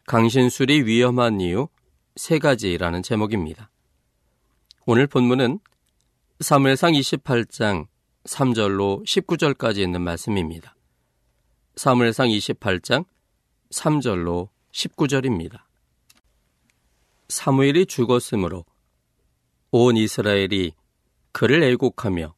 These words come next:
그의 본성 라마의 장사였고 사울은 신접한 자와 박수를 그 땅에서 쫓아내었었더라. 블레셋 사람이 모여 수넴에 이르러 진침해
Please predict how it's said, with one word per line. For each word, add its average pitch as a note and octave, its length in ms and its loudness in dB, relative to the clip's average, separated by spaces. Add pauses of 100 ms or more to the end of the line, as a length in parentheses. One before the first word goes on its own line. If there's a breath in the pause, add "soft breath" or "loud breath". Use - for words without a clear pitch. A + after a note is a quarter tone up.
(960)
그의 A2+ 280 4
본성 A#2+ 760 0
라마의 G2 460 0
장사였고 G#2+ 880 -2 (840)
사울은 B2+ 360 2
신접한 E3 680 0
자와 F#2+ 380 -2 (600)
박수를 G2 440 -2
그 A2+ 200 -4
땅에서 A2+ 580 0
쫓아내었었더라. G2+ 1500 -2 (1900)
블레셋 C3 360 4
사람이 E3+ 440 4
모여 G#2 440 0 (640)
수넴에 C#3 500 2
이르러 F2 520 -2
진침해 F#2 580 -4